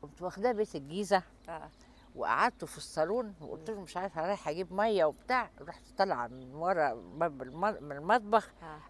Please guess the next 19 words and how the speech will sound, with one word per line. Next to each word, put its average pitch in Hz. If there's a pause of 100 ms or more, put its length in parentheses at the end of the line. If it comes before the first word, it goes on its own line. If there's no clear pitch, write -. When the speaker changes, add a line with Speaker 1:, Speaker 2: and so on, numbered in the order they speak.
Speaker 1:
على 147
الأنتريه 151
على 156
بره 214
على، 135 (220)
وسبته 165
في -
الشقة. - (420)
Speaker 2:
آه. 170
Speaker 1:
حلو 202 (100)
كده. 175 (140)
Speaker 2:
آه. 185 (280)
Speaker 1:
ورحت 240
مروحة 170
على 135
الزمالك 147 (100)
وت-، -
و-، 139
ونمت. 208